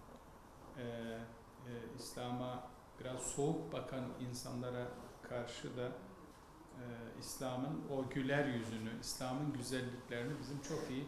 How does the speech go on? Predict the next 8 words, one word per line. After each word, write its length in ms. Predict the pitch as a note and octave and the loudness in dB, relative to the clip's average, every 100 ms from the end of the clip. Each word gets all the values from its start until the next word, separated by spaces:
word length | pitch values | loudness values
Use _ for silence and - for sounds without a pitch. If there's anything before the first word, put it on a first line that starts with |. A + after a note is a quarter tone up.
| - - - - | -2 -10 -10 0
anlatmamız, 840 | C3+ C#3 C#3 C#3 C3 D3+ - - D3 | 4 6 6 6 4 4 2 0 2
tanıtmamız 760 | C3+ C3 C3 C3 D3 - - - A#2 | 4 4 2 2 2 0 -4 -4 2
lazım. 380 | A#2+ A#2 A#2 A2 - - - - - - - - - - - - - - - - - - - - - C3+ | 4 4 2 -2 -6 -10 -12 -12 -14 -14 -14 -16 -16 -16 -14 -14 -16 -14 -14 -14 -14 -14 -14 -14 -10 -4
E, 60 | C3 B2+ B2 A#2+ - - | -2 -2 -4 -6 -8 -2
biz 180 | D#3+ D#3 | 2 2
istiyoruz 680 | D#3+ - D#3+ E3 - - - | 2 2 4 4 4 2 0
ki, 160 | C#3+ C#3+ - - - - - - - - - - - - - - - - - - - - - - | 0 0 -4 -12 -14 -16 -14 -12 -10 -10 -12 -14 -14 -14 -14 -14 -14 -14 -14 -14 -14 -14 -14 -14
e, 40 | - | -10